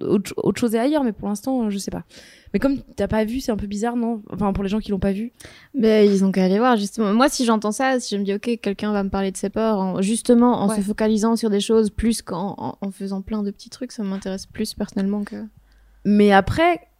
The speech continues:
Speaker 1: j'ai pas envie que ce soit trop, euh, j'ai peur de ça, donc ça fait ça, j'ai peur de ça, donc ça fait ça. J'ai
Speaker 2: Ouais,
Speaker 1: pas envie
Speaker 2: ouais.
Speaker 1: que ce soit trop présent non plus. J'ai envie de dire j'ai peur, et à la fin de dire, en fait, euh, j'ai peur, mais je l'ai fait.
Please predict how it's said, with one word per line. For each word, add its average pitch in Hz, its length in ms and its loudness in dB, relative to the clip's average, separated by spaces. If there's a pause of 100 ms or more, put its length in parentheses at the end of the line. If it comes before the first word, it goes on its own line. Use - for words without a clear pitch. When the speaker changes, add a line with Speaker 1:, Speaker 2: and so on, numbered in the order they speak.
(200)
Speaker 1:
j'ai 196 180 0
pas 262 160 4
envie 262 240 4
que - 60 -6
ce 240 100 -2
soit 233 200 -2
trop, 262 340 2
euh, 185 260 2
j'ai 190 160 0
peur 202 220 -2
de 190 80 -4
ça, 240 200 -2
donc 208 180 -2
ça 190 100 -8
fait - 140 -8
ça, 202 180 -4
j'ai 185 100 -4
peur - 160 -6
de 180 80 -6
ça, 202 220 -6
donc - 260 -10
ça 190 80 -4
fait 190 80 -6
ça. 233 60 -2
J'ai - 60 2
Speaker 2:
Ouais, 233 40 2
Speaker 1:
pas 226 80 2
envie 254 60 6
Speaker 2:
ouais. - 20 4
Speaker 1:
que 240 60 0
ce - 60 -6
soit 254 100 4
trop 285 340 2 (240)
présent 254 380 2
non 240 100 0
plus. 233 200 -6 (260)
J'ai 202 100 0
envie 214 140 6
de 220 40 2
dire 262 120 4
j'ai 226 160 2
peur, 277 360 0 (400)
et 196 60 0
à 214 40 2
la 214 100 2
fin 269 200 -2
de 262 80 0
dire, 247 340 0
en 208 100 -4
fait, 226 220 -4
euh, 196 460 -2
j'ai 185 160 -2
peur, 220 180 -4
mais 220 100 0
je 190 80 -4
l'ai 196 60 -4
fait. 190 200 -12